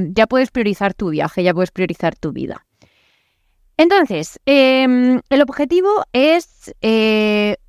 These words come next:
conseguir vivir mejor y para ti vivir mejor es viajar. Si no, no estarías escuchando este podcast, básicamente. Por eso lo puedo afirmar con tanta tranquilidad. Entonces, em, el objetivo no es saturarse.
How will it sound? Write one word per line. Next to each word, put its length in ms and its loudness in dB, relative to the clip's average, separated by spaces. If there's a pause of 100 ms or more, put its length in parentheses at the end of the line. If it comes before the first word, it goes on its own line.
(120)
conseguir 840 2
vivir 640 2
mejor 840 0
y 480 -2 (240)
para 200 0
ti 180 -2
vivir 260 2
mejor 580 2
es 320 2
viajar. 760 -2 (300)
Si 160 -4
no, 100 2
no 100 4
estarías 300 0
escuchando 380 -4
este 180 -2
podcast, 400 0
básicamente. 680 -2
Por 160 -2
eso 180 0
lo 140 4
puedo 160 4
afirmar 360 0
con 160 -4
tanta 260 0
tranquilidad. 640 0 (440)
Entonces, 680 2
em, 720 0 (160)
el 140 2
objetivo 380 0
no 100 2
es 60 -6
saturarse. 640 -6